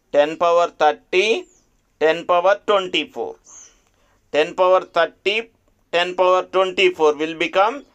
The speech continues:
ten power fifty-four. If you subtract eleven from this, we will get ten power forty-three.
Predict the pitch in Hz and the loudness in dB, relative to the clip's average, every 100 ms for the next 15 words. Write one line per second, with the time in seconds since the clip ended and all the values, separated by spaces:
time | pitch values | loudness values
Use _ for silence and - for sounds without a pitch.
0 | _ _ _ _ _ _ _ - 160 175 | _ _ _ _ _ _ _ -4 -2 -2
1 | 180 180 190 202 196 185 - 214 - 135 | -2 2 2 0 -4 -4 -2 -4 -2 -4
2 | - - _ _ _ _ _ _ _ _ | -4 -8 _ _ _ _ _ _ _ _
3 | _ _ _ _ _ _ _ _ _ _ | _ _ _ _ _ _ _ _ _ _
4 | _ _ _ _ _ _ _ _ _ _ | _ _ _ _ _ _ _ _ _ _
5 | _ - _ - 151 196 185 185 170 - | _ -20 _ -16 -4 -2 0 -2 -4 -8
6 | - 202 208 - - _ _ _ - 147 | -2 0 0 -6 -20 _ _ _ -6 0
7 | 170 190 208 208 202 196 175 131 - - | 2 2 -2 0 -2 0 -2 -4 -10 -20
8 | - _ _ _ _ _ _ 139 160 175 | -20 _ _ _ _ _ _ -6 -4 -2
9 | 160 196 262 - _ _ _ _ - 151 | -2 -2 -4 -10 _ _ _ _ -2 0
10 | 165 175 175 165 175 190 - 156 139 - | 0 -2 -2 0 0 -2 -2 -2 -2 -4
11 | 135 127 - 165 - 139 | -10 -8 -2 0 0 -4